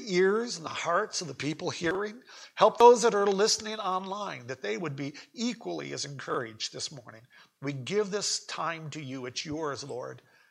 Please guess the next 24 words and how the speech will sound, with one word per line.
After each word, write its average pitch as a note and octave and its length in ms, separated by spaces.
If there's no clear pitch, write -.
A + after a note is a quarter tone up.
in C3 180
Jesus' E3+ 580
name. B2+ 300
And C#3 80
everybody F3 280
said, A#3 340
"Amen." C#3 460
Well, G#3 220
in G#3 100
Second B3+ 380
Corinthians D#3 640
chapter E3+ 420
four, C#3 640
we F3+ 100
find G3 400
Paul C#3+ 800
talking E3 520
about C#3 420
that, C#3 360
um, C#3 260
he's F#3+ 220
been F3+ 160
given D3+ 320
ministry. B2+ 540